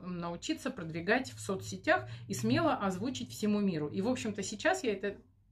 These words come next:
делаю то же самое. Я открываюсь перед миром, и этого уже не боюсь. Что же получила я как профессионал, как лидер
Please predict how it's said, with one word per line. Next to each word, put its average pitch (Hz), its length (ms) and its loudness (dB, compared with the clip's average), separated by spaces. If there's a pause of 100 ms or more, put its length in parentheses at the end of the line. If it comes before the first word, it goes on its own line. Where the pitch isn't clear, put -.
(140)
делаю 254 380 6
то 247 120 0
же 254 100 -2
самое. 160 380 -4 (180)
Я 214 160 8
открываюсь 208 720 4
перед 180 260 -8
миром, 339 320 2 (320)
и 254 240 2
этого 254 340 2
уже 196 280 0
не 196 100 4
боюсь. 170 380 -4 (260)
Что - 240 4
же 370 120 6
получила 269 500 0
я 240 260 4
как 240 380 0
профессионал, 214 800 2
как 202 200 -4
лидер 202 400 2